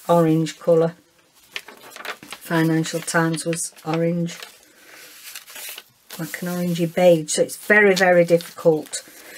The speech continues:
So I'm eking out my s-, very small stash of it, um, because, as I say, um, they are becoming collector's pieces 'cause you can't get it. <coughs> Excuse me, thought that went nice with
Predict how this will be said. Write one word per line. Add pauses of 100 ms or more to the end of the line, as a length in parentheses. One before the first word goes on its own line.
(160)
So
I'm
eking
out
my
s-,
very
small
stash
of
it, (500)
um, (100)
because,
as
I
say, (480)
um,
they
are
becoming
collector's
pieces
'cause
you
can't
get
it. (1500)
<coughs>
Excuse
me,
thought
that
went
nice
with